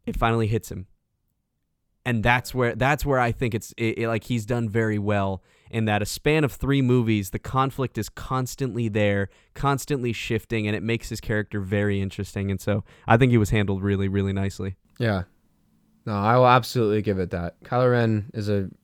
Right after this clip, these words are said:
Speaker 2: very, very good character. There is one that's not just pertaining to Kylo, but the, the Rey, the shipping, the pairing, right?
Speaker 1: Mm-hmm.
Speaker 2: 'Cause we gotta talk about the kiss.
Speaker 1: Yeah.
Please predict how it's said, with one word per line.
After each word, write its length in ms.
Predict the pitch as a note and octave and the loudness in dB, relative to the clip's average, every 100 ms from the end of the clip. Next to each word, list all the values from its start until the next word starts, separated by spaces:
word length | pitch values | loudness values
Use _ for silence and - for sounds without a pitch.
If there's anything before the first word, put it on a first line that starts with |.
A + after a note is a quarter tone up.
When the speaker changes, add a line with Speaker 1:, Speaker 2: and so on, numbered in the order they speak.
| _ | _
Speaker 2:
very, 320 | A#2 A2+ A2 | -4 0 2
very 220 | G#2+ G#2 G2 | 2 2 0
good 200 | G2 F2 | -2 -2
character. 420 | F#2+ F2+ F2+ F2 _ - - - - _ _ _ _ - | -4 -2 -2 -4 _ -20 -20 -20 -20 _ _ _ _ -2
There 220 | A2 G#2+ | 0 2
is 160 | G#2+ | 0
one 560 | G#2 B2 D#3+ E3+ F3 F3 _ - | 0 4 6 6 6 2 _ -2
that's 240 | A#2+ - | -2 2
not 300 | C3 C3+ G#2+ | 2 2 0
just 480 | A2 A#2+ C#3 - _ _ - | 0 4 4 2 _ _ -10
pertaining 340 | B2+ - B2 | -6 -2 -2
to 60 | G#2 | -2
Kylo, 580 | - - A#2+ G2+ F2 F2 | -4 0 2 2 -2 -4
but 220 | - F#2 - | -4 -4 -4
the, 200 | G#2 G2+ G2 | -4 -4 -6
the 180 | F#2 | -6
Rey, 500 | G2+ G#2+ A#2+ A2 F#2+ - | 0 4 6 6 2 -2
the 120 | A2+ | -2
shipping, 460 | - C#3 - F2 F2 | 2 2 2 -2 -4
the 80 | G#2 | -6
pairing, 380 | A#2+ A#2 F#2 E2+ | -2 0 0 -2
right? 300 | F#2 A#2 C3+ | 0 2 2
Speaker 1:
Mm-hmm. 240 | G#2 G#2 | 0 -2
Speaker 2:
'Cause 120 | A2+ B2 | 0 4
we 60 | |
gotta 160 | C#3 C3+ | 6 6
talk 140 | C3 | 4
about 140 | A2+ F#2+ | 2 -2
the 60 | |
kiss. 420 | F2+ G2+ F#2 - - | -4 -4 -4 -8 -8
Speaker 1:
Yeah. 240 | G2 F2+ | -6 -6